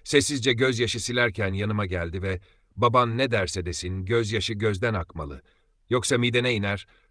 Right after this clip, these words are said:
sonra da ülser olursun." dedi. İşte o an erkekliğin tanımını bir kez daha sorguladım. Günümüz erkekleri olarak kahve yerine latte içtiğimizde şekerli sütlü kahve içiyor diye dalga geçiyorlar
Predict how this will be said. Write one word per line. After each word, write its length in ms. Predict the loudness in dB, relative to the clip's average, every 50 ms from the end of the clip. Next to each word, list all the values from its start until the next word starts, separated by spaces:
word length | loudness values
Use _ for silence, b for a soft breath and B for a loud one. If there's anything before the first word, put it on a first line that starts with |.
| b
sonra 320 | -8 -2 0 0 2 2 0
da 60 | 0
ülser 320 | -2 -4 -4 -4 -4 -2
olursun." 460 | -2 -2 -4 -6 -10 -12 -12 -12 -12 -14
dedi. 280 | -14 -16 -16 -18 -20 _ _ _ _ _ _ _ -2
İşte 240 | 0 2 4 4 6
o 140 | 8 10
an 260 | 10 10 10 8 4 2
erkekliğin 640 | 2 2 2 4 2 -2 -2 0 -2 -2 -2 -2
tanımını 440 | -2 -2 -2 0 0 -2 -2 -4 -4
bir 80 | -6 -4
kez 260 | -2 -2 -2 0 -2
daha 160 | -4 -4 -4
sorguladım. 640 | -6 -4 -4 -4 -4 -6 -8 -8 -8 -8 -10 -12 -14 _ _ _ _ _ _ _ _ _ _ _ _ _ _ _ _ _ -6
Günümüz 380 | 0 2 2 4 4 4 6 8
erkekleri 520 | 6 6 6 4 0 -2 0 0 0 2
olarak 400 | 2 2 2 2 2 0 0 2
kahve 340 | 2 2 4 4 2 2 2
yerine 380 | 2 2 2 0 -2 -2 0
latte 360 | 2 0 0 0 -2 -4 -2 -2
içtiğimizde 800 | -2 -4 -6 -4 -4 -2 -2 -2 -4 -2 0 0 0 0 -2 -6
şekerli 500 | -8 -4 -4 -2 0 2 0 0 0 -2
sütlü 340 | -6 -6 -8 -8 -8 -8 -6
kahve 340 | -2 -2 -2 -2 0 -2 -4
içiyor 420 | -4 -4 -6 -6 -6 -4 -4 -4
diye 180 | -4 -6 -4 -4
dalga 280 | -2 -4 -4 -2 -4 -6
geçiyorlar 520 | -6 -6 -8 -6 -6 -4 -4 -4 -4 -6